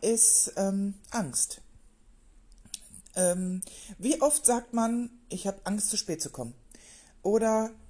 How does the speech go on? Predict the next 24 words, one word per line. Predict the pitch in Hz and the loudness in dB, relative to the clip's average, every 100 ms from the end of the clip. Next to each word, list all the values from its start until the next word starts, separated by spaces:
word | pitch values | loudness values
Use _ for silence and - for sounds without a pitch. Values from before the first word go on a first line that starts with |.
| - | -12
„Ich | - 202 - - | -8 -8 -10 -6
hab | 190 196 - - - - - | -2 -2 -4 -20 -20 -16 -4
Angst, | 208 226 - | -2 0 -2
das | 202 - | -2 -2
alles | 214 214 | 2 2
nicht | 208 - | 2 -2
zu | |
schaffen“? | 208 180 156 - 131 - - - - - - - | 0 0 0 -4 -8 -14 -20 -20 -20 -20 -20 -8
Oder, | - 214 208 208 202 202 196 - - - | 0 2 2 2 4 2 0 -4 -12 -6
ähm, | 185 180 180 180 180 - - _ _ - - - - - - - - - 180 180 - | -4 -4 -6 -6 -10 -16 -20 _ _ -20 -20 -20 -20 -20 -20 -20 -20 -14 -14 -14 -14
ja, | 185 175 | -8 -8
jetzt | 185 | -8
muss | 202 196 | -8 -8
ich | 190 | -4
gerade | 190 185 - | -4 -4 -8
echt | 196 | -8
überlegen, | 196 190 208 226 247 - - - - - | -4 -2 -2 -4 -8 -14 -20 -20 -20 -10
ähm, | 190 190 196 196 190 | -4 -2 -2 -4 -6
„Ich | 202 | -8
hab | 196 | -4
Angst, | 190 196 | -2 0
erwischt | - 202 220 - | 0 0 -2 -4
zu | 151 | -6
werden“. | 131 120 120 123 | -4 -4 -6 -10